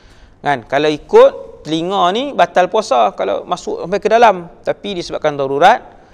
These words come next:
<coughs> doktor pun nasihat kata perlu pakai ubat, maka te-, tidak batal. Jika tanpa alasan atau tanpa darurat, masuk ubat titis ke telinga, maka batal.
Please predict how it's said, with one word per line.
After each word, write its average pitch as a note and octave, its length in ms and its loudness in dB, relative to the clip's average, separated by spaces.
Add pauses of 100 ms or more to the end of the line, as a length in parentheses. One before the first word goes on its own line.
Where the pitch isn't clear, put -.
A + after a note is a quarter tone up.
(520)
<coughs> F#3 240 -2
doktor - 220 -2
pun D#3+ 100 2
nasihat D3+ 460 -2
kata C3 400 0 (240)
perlu C3 560 -6
pakai - 240 -6
ubat, D3+ 560 0
maka F3 400 -4
te-, C#3+ 240 -12 (960)
tidak - 300 -6
batal. G#2+ 400 -4 (1040)
Jika C#3 320 -2
tanpa F#3+ 400 0
alasan D#3+ 400 0
atau D#3 320 -2
tanpa D#3 320 0
darurat, C#3 400 2 (320)
masuk C#3 240 -6
ubat D#3 240 2
titis D#3+ 320 -6
ke - 80 -8
telinga, F#3 400 -2
maka C#3 240 -2
batal. B2 480 -2